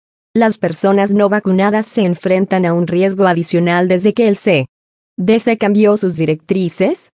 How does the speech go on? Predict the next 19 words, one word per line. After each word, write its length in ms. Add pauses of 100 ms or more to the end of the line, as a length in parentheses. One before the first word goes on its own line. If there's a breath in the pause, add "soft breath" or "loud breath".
La 160
persona 520
no 160
vacunada 500
que 180
llevaba 440
una 240
máscara 480
en 100
las 200
tiendas 680
y 100
evitaba 500
los 200
restaurantes 720
hasta 220
la 100
semana 420
pasada, 600